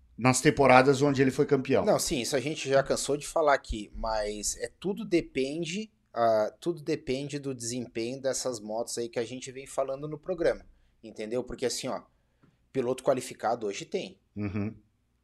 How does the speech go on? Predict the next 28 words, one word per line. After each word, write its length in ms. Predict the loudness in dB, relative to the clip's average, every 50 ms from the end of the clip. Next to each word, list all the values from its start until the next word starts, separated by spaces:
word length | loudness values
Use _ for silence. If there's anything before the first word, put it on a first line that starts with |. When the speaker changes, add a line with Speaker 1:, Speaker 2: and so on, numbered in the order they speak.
| _ _ _
Speaker 2:
pra 220 | -2 0 0 0
fazer 260 | 0 -2 -4 -6 -6 -8
frente 340 | -8 -8 -10 -8 -10 -10
pra 160 | -10 -8 -8 -6
ele. 180 | -8 -8 -8
Ele 120 | -10 -8 -8
não 140 | -8 0
vai 180 | 2 2 2 2 0 -6 -8
andar 200 | -6 -4 -4 -2
sozinho 460 | -2 -2 -2 -2 -2 -4 -6 -8 -10
como 160 | -10 -10 -12 -10
ele 120 | -10 -10
andava 400 | -8 -6 -4 -4 -4 -4 -4 -4
lá 100 | -4 -6
atrás. 500 | -8 -8 -8 -8 -8 -8 -10 -14 -18 -20 _ _
Speaker 1:
Aham. 340 | -6 -4 -2 -2 -2 -4 -6 -6
Speaker 2:
Aí, 120 | -6 -6 -4
ó, 60 | -6
tem 260 | -6 -8 -10 -10 -10
uma 220 | -10 -6 -6 -6 -6
pá 240 | 0 4 4 4
aí 140 | 4 4 0
de 120 | -4 -8 -8
piloto, 420 | -8 -6 -6 -6 -6 -6 -6 -6
ó. 100 | -6 -8 -10 _ _ _ _ _
Vamos, 180 | -14 -12 -12 -12 -6 0
ó, 260 | 0 2 2 0 -4 _ _ _ _ _ _ _ _ _ _ _ _ _ _
Bastianini, 800 | 8 8 8 8 8 6 2 2 2 0 -2 -4 -6 -10 -16